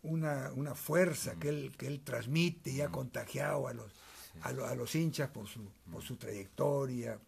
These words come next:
Speaker 2: Ujú.
Speaker 1: ¿no? Y no es porque, "Mira, ve cómo jugaba", ¿no?
Speaker 2: Mm.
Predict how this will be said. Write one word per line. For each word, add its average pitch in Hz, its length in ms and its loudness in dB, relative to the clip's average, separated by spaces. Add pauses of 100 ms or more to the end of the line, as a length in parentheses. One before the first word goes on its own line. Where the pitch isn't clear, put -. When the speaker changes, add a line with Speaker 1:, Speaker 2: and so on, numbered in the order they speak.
(140)
Speaker 2:
Ujú. 82 80 -14 (240)
Speaker 1:
¿no? 120 240 -4 (640)
Y 104 380 -4
no 135 300 2
es 165 120 8
porque, 135 340 -2
"Mira, 214 220 8
ve 247 140 12
cómo 240 200 8
jugaba", 196 500 8 (140)
¿no? 180 220 2
Speaker 2:
Mm. - 100 -6